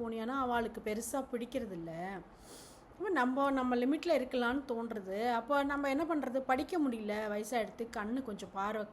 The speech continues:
ப்ராப்ளமா இருக்கு. So அதனால ஸ்க்ரீனிங் பரவாயில்லன்னு நாங்க பண்ணின்னு இருக்கோம்.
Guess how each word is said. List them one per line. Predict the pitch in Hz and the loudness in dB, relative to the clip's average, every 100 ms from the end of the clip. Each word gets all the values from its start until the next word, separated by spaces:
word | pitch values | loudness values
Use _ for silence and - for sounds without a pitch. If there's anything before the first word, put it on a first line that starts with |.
| - | -6
ப்ராப்ளமா | 190 185 196 190 | -2 -2 -2 -6
இருக்கு. | 180 165 170 170 220 - - - - - - | -8 -10 -8 -6 -8 -10 -20 -20 -20 -20 -14
So | - 403 | 0 6
அதனால | 370 320 330 370 | 6 6 4 4
ஸ்க்ரீனிங் | 415 - 330 330 330 320 269 | 0 0 4 6 6 4 4
பரவாயில்லன்னு | 240 247 254 226 220 | 6 6 6 6 4
நாங்க | 277 277 214 202 | 4 2 0 -2
பண்ணின்னு | 196 202 | -2 -2
இருக்கோம். | 214 202 - 165 185 190 | -4 -8 -8 -6 -6 -8